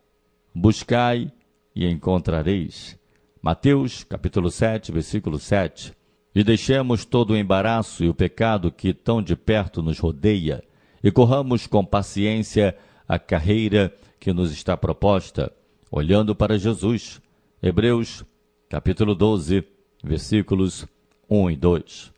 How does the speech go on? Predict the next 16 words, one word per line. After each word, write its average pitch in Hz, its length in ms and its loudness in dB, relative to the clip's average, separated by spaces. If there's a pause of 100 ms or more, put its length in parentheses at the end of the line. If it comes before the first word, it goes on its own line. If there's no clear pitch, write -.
(600)
Crianças, 95 580 -2
pensem 104 500 -4
nessas 80 320 -6
coisas. - 600 -6 (440)
Esse 151 360 4
é - 20 4
o 143 80 2
caminho 135 400 -2
para 120 260 0
ser 110 240 -2
tanto 156 500 0
feliz 120 520 -2
quanto 101 420 -2
sábio. - 580 -4 (640)
Nunca 110 320 0
esqueça 104 760 0